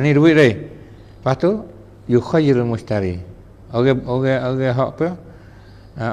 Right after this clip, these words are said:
oh, itu ja'al ba'i' bisaman. Dah tu. Pas orang beli tu deh. Orang beli tu dia pilih. Hei. Nak, nak, nak, nak, nak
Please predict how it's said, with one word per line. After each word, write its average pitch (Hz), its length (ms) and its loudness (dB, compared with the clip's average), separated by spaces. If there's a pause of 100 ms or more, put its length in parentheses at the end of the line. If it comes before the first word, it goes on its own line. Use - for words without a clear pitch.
oh, 120 400 -6
itu 120 320 -6 (240)
ja'al 120 320 0
ba'i' 117 480 -2
bisaman. 98 560 -4 (480)
Dah 113 160 -4
tu. 110 160 0 (1200)
Pas 123 80 -2
orang 143 240 4
beli 165 240 4
tu 160 80 4
deh. 120 220 2 (500)
Orang 120 160 0
beli 143 240 2
tu 175 80 -2
dia 175 80 0
pilih. 139 300 0 (1120)
Hei. 87 240 -4 (720)
Nak, 156 240 -2
nak, 170 160 -2
nak, 180 320 0
nak, 185 160 -4
nak 180 180 -4